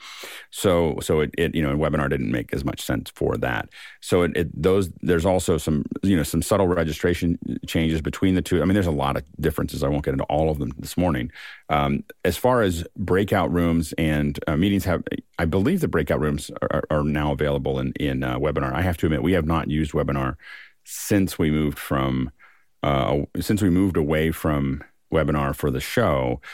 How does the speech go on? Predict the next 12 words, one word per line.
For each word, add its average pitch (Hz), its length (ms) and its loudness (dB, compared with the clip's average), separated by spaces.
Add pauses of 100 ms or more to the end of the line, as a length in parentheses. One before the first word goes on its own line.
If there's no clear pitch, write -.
(320)
We 92 80 2
haven't 85 200 2
really 73 220 2
had 71 140 0
a 69 40 0
need 71 220 0
to 73 100 -2
use 67 160 0
it - 80 -4
because 69 400 -2
within 80 320 0
our 65 140 0